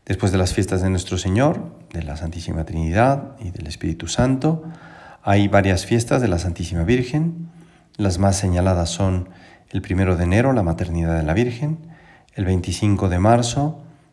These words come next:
es una doble fiesta, podríamos decir, porque es la encarnación de nuestro Señor y la anunciación a la Santísima Virgen.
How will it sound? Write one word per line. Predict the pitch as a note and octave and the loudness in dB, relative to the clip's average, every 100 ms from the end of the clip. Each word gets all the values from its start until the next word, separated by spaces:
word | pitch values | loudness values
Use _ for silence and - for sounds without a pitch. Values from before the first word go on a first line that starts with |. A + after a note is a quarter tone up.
| _ D3+ | _ -16
es | A2+ | -4
una | G2 F2+ | 0 2
doble | F#2+ F#2 F2 | 2 2 2
fiesta, | A2 G#2 F2 | 0 0 -2
podríamos | F#2 F2+ F2 | -2 0 0
decir, | E2+ E2+ C3 | -2 -2 -4
porque | - - F2+ | -4 -4 -4
es | - - - - _ | -6 -12 -20 -20 _
la | G#2 | -4
encarnación | F#2 F2+ F2 E2+ G#2+ F#2+ | -2 0 -2 0 0 2
de | |
nuestro | F#2 F#2+ - A#2+ | 2 0 0 -2
Señor | C3+ G#2+ G#2 - - - - _ | 0 0 0 -4 -16 -20 -20 _
y | G#2+ | -4
la | G2 F#2 | 0 0
anunciación | - F#2+ F#2+ G2 F#2 F#2 F#2 - A2+ G#2 G#2+ - - - _ | 0 0 0 0 -2 -2 -2 0 2 2 -2 -8 -20 -20 _
a | - | -6
la | F#2+ | -4
Santísima | F2+ F#2+ F#2 F2 F2 | -2 -4 -6 -4 -2
Virgen. | B2 B2 D3+ D#3+ - | -2 -2 -4 -4 -6